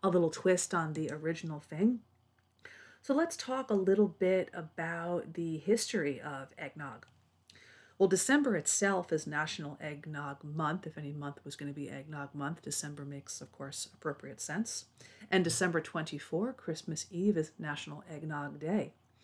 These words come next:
There is no more perfect time of year to learn everything you can about eggnog, all the whilst slip, sipping on a cup of this creamy concoction.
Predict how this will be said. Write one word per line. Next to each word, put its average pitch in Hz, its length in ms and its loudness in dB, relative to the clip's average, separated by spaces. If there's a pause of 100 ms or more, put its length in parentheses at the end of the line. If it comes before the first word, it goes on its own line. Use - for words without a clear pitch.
(420)
There 208 140 12
is 220 100 6
no 262 120 8
more 269 180 8
perfect 226 420 -4
time 240 220 -2
of 226 140 -2
year 175 260 -4
to 175 180 -12
learn 175 360 0
everything 226 500 4
you 196 100 4
can 190 220 -4
about 170 220 -2
eggnog, 165 480 -4 (480)
all 196 200 8
the 247 100 8
whilst 170 500 2
slip, - 320 -4
sipping 160 480 -2
on 156 120 -8
a 147 60 -8
cup - 240 -14
of 175 80 -12
this - 220 -8
creamy 190 400 0
concoction. - 600 -14